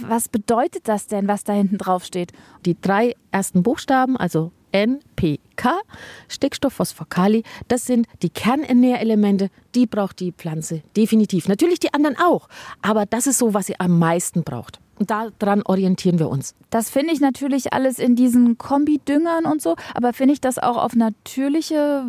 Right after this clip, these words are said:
Speaker 1: Weise? Also wo ist noch Stickstoff drin? Was kann ich da geben?
Speaker 2: Ja, jetzt im Prinzip ist in vielen natürlichen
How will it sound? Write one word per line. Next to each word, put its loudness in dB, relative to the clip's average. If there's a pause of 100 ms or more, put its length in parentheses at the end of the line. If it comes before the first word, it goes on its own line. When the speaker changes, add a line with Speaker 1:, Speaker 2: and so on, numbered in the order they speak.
Speaker 1:
Weise? 0
Also 0
wo 2
ist -2
noch 4
Stickstoff -4
drin? 4 (380)
Was -6
kann 2
ich 0
da 0
geben? -10 (460)
Speaker 2:
Ja, 2
jetzt -8
im 4
Prinzip 0
ist -4
in 2
vielen 4
natürlichen 2